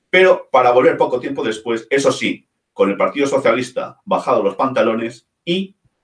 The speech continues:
con el señor Felipe González, nuevo secretario general, eso sí, ya con un pesoe del que, en el que, mejor dicho, el concepto de marxismo desapareció para siempre. Sin más, amigos,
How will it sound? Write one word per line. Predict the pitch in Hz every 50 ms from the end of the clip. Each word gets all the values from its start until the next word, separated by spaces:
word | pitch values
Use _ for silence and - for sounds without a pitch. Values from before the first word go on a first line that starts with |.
| _ _ _
con | - - - 98 - -
el | 98 92
señor | - 98 110 127
Felipe | 120 123 120 131 - -
González, | 107 104 98 95 - 107 104 98 87 - - _ _ _ -
nuevo | 117 131 135 120 104
secretario | - 98 - 95 90 131 127 120 107
general, | - 110 113 120 120 - -
eso | 127 127 120
sí, | 110 - - 131 - - _ _ _ _ _ _ -
ya | 127 127 -
con | 101 110
un | 131 139 -
pesoe | 107 95 - 110 104 104 104 104 104 _ _ _ _ _ _ _
del | _ 101 98 117 123 123
que, | - - - - - _ _ _ _ _ _ -
en | 98 98 104
el | 120 127 -
que, | - 85 82
mejor | 90 - - 127 120
dicho, | 113 113 - 120 113 - - -
el | 92 92
concepto | - - - - 107 - - 104
de | 262
marxismo | 277 - - - - - 92 95 92 92 -
desapareció | - - - - - - - - - - - 82
para | - - - -
siempre. | - - _ _ _ _ _ _ _ _ _ _ _ _
Sin | - - - 107
más, | 120 143 139
amigos, | 135 123 135 143 147 160 175 180 175 - _